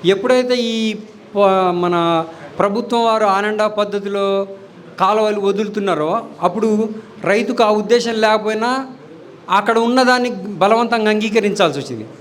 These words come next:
అంగీకరించినప్పుడు దానివల్ల మెరుగైన దిగుబడులు వచ్చినాయి అనేది మనం ప్రత్యక్షంగా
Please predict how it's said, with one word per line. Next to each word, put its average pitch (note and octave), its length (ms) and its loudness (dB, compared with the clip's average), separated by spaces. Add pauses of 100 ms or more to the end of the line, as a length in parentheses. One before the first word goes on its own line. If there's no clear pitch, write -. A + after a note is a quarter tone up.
(480)
అంగీకరించినప్పుడు B3+ 800 0
దానివల్ల B3 540 2
మెరుగైన A#3+ 460 2
దిగుబడులు A3 480 0
వచ్చినాయి G#3+ 300 0
అనేది A3+ 280 2
మనం A3 300 4
ప్రత్యక్షంగా A3 600 0